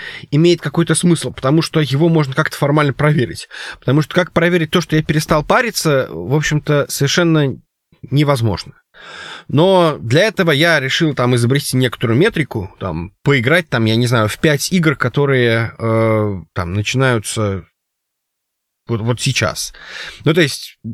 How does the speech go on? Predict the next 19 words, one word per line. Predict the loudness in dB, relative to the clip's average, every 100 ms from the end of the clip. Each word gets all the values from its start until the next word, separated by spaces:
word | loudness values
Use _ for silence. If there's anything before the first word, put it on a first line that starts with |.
| -2
будут | 0 2 0
сейчас. | 0 0 2
Ну, | 2
например, | 4 4 4 4
у |
меня | 2 2
есть | 0 -4 -6
цель, | 0 0 2
я | 0 0 -2
хочу | -4 -4
поиграть | -4 -2 0 0 0
в |
Metro | 0 2 2 2
Exodus, | 2 2 2 -2 -4 -10 _ _ -20 -6
которая | -2 0 2
выйдет | 2 0 0
в |
этом | 0 0
году. | 0 2 0 -2